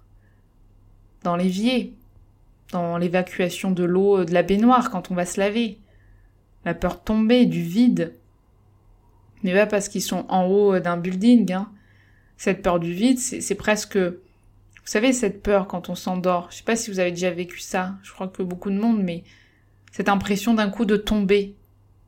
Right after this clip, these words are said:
qui nous réveille en sursaut quand on est dans un demi-sommeil. Bah, c'est comme si ce quelque chose qui se passe dans notre tête, dans ce premier temps d'endormissement, pour autant, euh, on le vit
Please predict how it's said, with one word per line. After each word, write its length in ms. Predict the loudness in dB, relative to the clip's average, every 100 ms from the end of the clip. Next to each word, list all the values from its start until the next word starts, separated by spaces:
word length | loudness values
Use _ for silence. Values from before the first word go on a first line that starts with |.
| _ _ -10
qui 140 | -2
nous 100 | 0
réveille 320 | 2 2 0
en 80 | 0
sursaut 480 | -4 -4 -6 -2 -2
quand 240 | -2 -6
on 60 | -6
est 40 |
dans 220 | -6 -6
un 60 | -6
demi-sommeil. 720 | -4 -4 -4 -4 -4 -4 -6 -12 _ _ _ _ _ _ _ _
Bah, 120 | -4 -4 -8 _
c'est 160 | -14 -4
comme 180 | 2 2
si 640 | 2 -4 -4 -2 -2 -6 -16 -20 _ -12
ce 160 | -6
quelque 300 | -2 -2 -2
chose 260 | -2 -2 -2
qui 140 | -6
se 60 | -4
passe 200 | -2 0
dans 100 | 0
notre 240 | -2 -4
tête, 300 | -2 0 0
dans 160 | -4 -6
ce 120 | -6
premier 520 | -8 -2 2 2 2
temps 160 | -2 -2
d'endormissement, 1200 | -2 -2 -4 -6 -4 -2 -2 -4 -4 -2 -2 -4 -8 -20 _ _ _ _ _ _ -8
pour 140 | -4
autant, 380 | -4 0 0 0
euh, 180 | -2 -6 -12 _ _ _ _ _ _ _ _ _ _ _ _ _ _ _ _ _ _ _
on 120 | -4
le 100 | 0
vit 540 | -2 -4 2 4 2